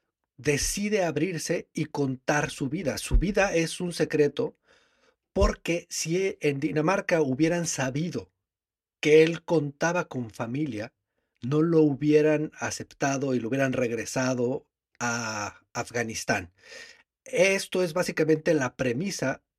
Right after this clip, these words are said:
Es una historia de un hombre homosexual, que ese no es el problema, pero viene parte de un problema cultural,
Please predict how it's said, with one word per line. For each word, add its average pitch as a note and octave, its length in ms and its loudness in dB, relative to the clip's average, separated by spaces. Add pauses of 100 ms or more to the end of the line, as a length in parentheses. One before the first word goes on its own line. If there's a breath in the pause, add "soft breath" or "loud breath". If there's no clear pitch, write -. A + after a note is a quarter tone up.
(120)
Es C3 360 -6
una B2+ 120 -4
historia C3 380 -2
de A#2 60 -4
un A#2+ 180 -4
hombre B2+ 260 0
homosexual, B2+ 680 -2
que D3 200 0
ese F#3+ 240 2
no F#3 380 2
es F3 420 0 (220)
el B2 240 -2
problema, C#3 680 0
pero C3+ 220 2
viene E3 280 4
parte F3 600 -2
de B2+ 120 -6
un B2+ 140 -4
problema C3+ 360 0
cultural, B2+ 680 -2